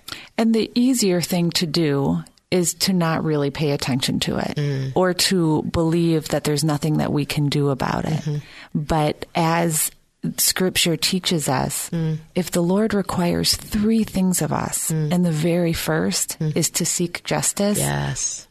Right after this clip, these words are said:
Speaker 1: if we take the teachings of the Bible seriously at all, then we have to be proactive in
Speaker 2: Mm-hmm.
Speaker 1: understanding what that means
Speaker 2: Mm-hmm.
Speaker 1: and what our individual role is
Speaker 2: Mm.
Speaker 1: to play in that.
Speaker 2: Mm.
Speaker 1: Um, and not everybody can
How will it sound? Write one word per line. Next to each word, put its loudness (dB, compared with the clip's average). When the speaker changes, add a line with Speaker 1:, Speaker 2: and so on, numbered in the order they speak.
Speaker 1:
if -2
we 2
take -2
the -4
teachings 0
of -4
the -2
Bible 0
seriously 0
at -2
all, 0
then 2
we 2
have -2
to 0
be 0
proactive -2
in 0
Speaker 2:
Mm-hmm. 0
Speaker 1:
understanding 2
what -2
that -2
means 2
Speaker 2:
Mm-hmm. 0
Speaker 1:
and 2
what 2
our 0
individual 0
role 0
is 0
Speaker 2:
Mm. -4
Speaker 1:
to -2
play -2
in 0
that. -2
Speaker 2:
Mm. 0
Speaker 1:
Um, 0
and 0
not 0
everybody 0
can 0